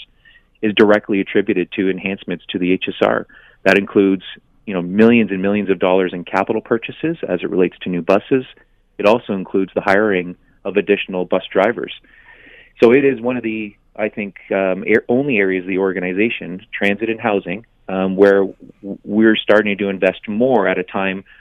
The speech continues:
when we're trying to certainly understand that there's, um, there, there's a need for some fiscal restraint in other areas. And so it's a balancing act.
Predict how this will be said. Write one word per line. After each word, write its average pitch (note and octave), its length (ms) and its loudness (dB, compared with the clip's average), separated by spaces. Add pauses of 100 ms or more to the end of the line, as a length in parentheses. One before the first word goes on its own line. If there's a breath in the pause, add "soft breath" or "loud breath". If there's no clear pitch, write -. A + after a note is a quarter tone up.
when G2 160 -6
we're G2 80 -6
trying F#2 320 -2
to F#2 320 2 (460 soft breath)
certainly G2 360 2
understand F#2+ 420 -2
that E2+ 100 -2
there's, F#2 200 0 (600)
um, F2 420 -2 (360)
there, G3 160 4
there's F#2+ 180 0
a G2 60 -2
need G2+ 220 0
for G2 120 0
some A2 360 2
fiscal F#2+ 360 0
restraint F2+ 440 -6
in E2+ 120 -4
other F2 200 0
areas. F2+ 440 2
And F2+ 120 -8
so G2+ 120 2
it's - 100 0
a - 40 -2
balancing A#2 440 0
act. - 180 -10